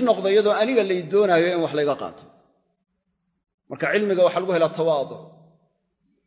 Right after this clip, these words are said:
Laba inan oo isku mid ah, haddii midna waxa weeye tawaaduca iyo midna aanu tawaaducayn, ee xoogaa iskorraysiinayo. Walow ka iskorraysiinaya ha fahmo badnaado, ha dakaa badnaado, ha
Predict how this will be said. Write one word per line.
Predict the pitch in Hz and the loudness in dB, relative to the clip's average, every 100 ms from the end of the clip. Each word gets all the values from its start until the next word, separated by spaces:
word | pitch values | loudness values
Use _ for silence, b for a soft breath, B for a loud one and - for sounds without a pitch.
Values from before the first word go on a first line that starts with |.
| _ - | _ -4
Laba | 175 233 | 0 2
inan | 233 226 220 | 4 4 4
oo | 208 | 4
isku | 196 - 226 | 2 -2 0
mid | 233 226 | 4 6
ah, | 208 - - - - - _ _ _ _ - | 4 2 -12 -18 -20 -20 _ _ _ _ -6
haddii | 180 220 | -2 0
midna | 220 208 233 | 2 4 6
waxa | 226 190 | 6 6
weeye | 226 214 202 | 6 6 6
tawaaduca | 202 220 226 220 247 214 196 | 4 6 6 6 6 8 6
iyo | 208 214 | 6 4
midna | 214 233 | 4 2
aanu | 220 208 | 2 0
tawaaducayn, | - 190 185 180 196 175 180 180 185 - - - | 0 2 4 4 4 4 4 2 -2 -12 -18 -8
ee | 185 | -2
xoogaa | 170 202 202 | 0 4 4
iskorraysiinayo. | - 196 175 175 165 185 175 151 156 - - - - _ _ _ _ _ _ _ | 2 -2 0 -2 0 0 0 0 -2 -2 -12 -20 -20 _ _ _ _ _ _ _
Walow | 208 240 | 2 4
ka | 226 220 | 4 0
iskorraysiinaya | 214 - 214 214 208 - 254 233 202 185 | -4 0 2 2 0 -2 -2 0 4 4
ha | 175 | 4
fahmo | 180 202 190 240 | 2 0 0 0
badnaado, | 196 165 170 175 196 | -2 0 2 2 2
ha | 180 | 0
dakaa | 180 190 247 202 | 0 0 2 2
badnaado, | 180 175 180 175 196 | 0 -2 0 2 2
ha | 175 | -2